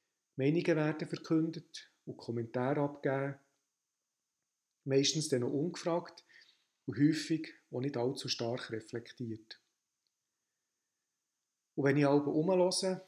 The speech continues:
oder eben rumlese, dann wird ich den Eindruck nicht los, dass ich umgeben bin von lauter Nahostexperten und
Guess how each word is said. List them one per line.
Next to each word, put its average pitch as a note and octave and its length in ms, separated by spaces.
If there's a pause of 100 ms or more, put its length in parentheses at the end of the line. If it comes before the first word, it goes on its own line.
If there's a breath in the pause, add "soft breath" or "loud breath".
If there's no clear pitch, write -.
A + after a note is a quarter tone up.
oder B2 300
eben A#2+ 120
rumlese, E3 800 (480)
dann C#3 120
wird C3+ 200
ich C#3+ 60
den B2 120
Eindruck C3 420
nicht D3 160
los, D#3 500 (720 soft breath)
dass C3 160
ich C#3+ 60
umgeben C3 500
bin D#3 140
von B2 180
lauter D3 280
Nahostexperten D3+ 1080
und A2+ 280